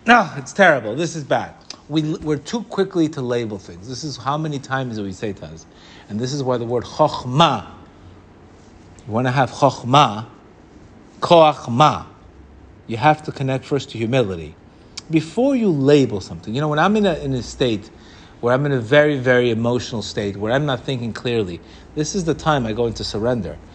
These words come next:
Because I know if I'm looking at something in this state that I'm in,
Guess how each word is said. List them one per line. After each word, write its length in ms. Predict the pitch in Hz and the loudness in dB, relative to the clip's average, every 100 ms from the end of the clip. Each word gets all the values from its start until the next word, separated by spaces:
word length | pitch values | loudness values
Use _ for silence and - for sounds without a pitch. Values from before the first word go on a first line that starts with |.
| - - | -20 -12
Because 260 | 120 123 165 | -6 -2 0
I 120 | 185 | 2
know 180 | 175 156 | 2 0
if 100 | 147 | 0
I'm 140 | 151 | 0
looking 320 | 156 147 170 | 0 0 -4
at 100 | 135 | -4
something 340 | - 139 127 107 | -4 -4 -4 -6
in 120 | 101 | -2
this 200 | 135 - | -4 -4
state 500 | - 135 98 - - - - | -2 -2 -2 -6 -18 -20 -6
that 120 | 120 | 0
I'm 160 | 127 131 | 2 2
in, 220 | 101 | -2